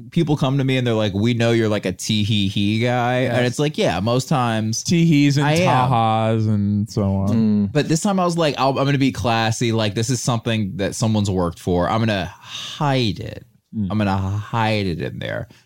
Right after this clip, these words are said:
Speaker 1: Like, you know, there's so many times, like, there's, like, certain M V P awards that, like, N B A players have won, and it's like, "Lil Wayne hooked up with your wife," and it says that under the main
Speaker 2: Oh.
Speaker 1: thing.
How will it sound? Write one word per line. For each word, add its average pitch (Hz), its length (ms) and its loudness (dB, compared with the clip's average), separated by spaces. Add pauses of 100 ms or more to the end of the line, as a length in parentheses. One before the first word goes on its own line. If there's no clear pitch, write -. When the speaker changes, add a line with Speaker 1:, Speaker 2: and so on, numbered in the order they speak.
(140)
Speaker 1:
Like, 113 400 0 (320)
you 143 100 0
know, 135 140 2
there's 131 200 2
so 156 120 0
many 139 80 0
times, 123 280 0
like, 113 240 -2
there's, 143 300 0
like, 196 260 -2 (100)
certain 151 360 -2
M 131 300 0
V 123 220 0
P 110 340 -2
awards 147 840 -2 (220)
that, 104 240 -2
like, 95 460 -2 (680)
N 107 140 -2
B 107 220 0
A - 20 0
players 127 300 -2
have 135 100 0
won, 143 400 0
and 107 160 0
it's 104 160 -4
like, 101 260 0
"Lil 110 540 0
Wayne 107 300 0
hooked 98 260 -2
up 92 180 -2
with 85 120 -4
your 78 140 0
wife," 57 460 -6
and 92 80 0
it 92 120 -4
says 123 420 0
that 107 420 -2
under 104 520 2
the 92 180 0
main 95 680 0
Speaker 2:
Oh. 107 200 2
Speaker 1:
thing. 62 560 -8